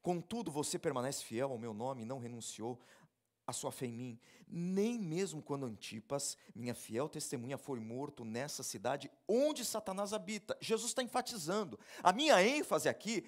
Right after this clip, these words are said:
é porque o próprio Senhor está enfatizando.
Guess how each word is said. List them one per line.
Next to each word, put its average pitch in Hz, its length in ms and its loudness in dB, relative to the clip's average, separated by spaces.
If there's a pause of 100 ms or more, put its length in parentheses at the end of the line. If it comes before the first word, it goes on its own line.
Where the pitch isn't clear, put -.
(160)
é 180 100 6
porque 226 280 2
o 233 80 10
próprio 269 500 8
Senhor 202 400 6
está - 180 0
enfatizando. 247 680 2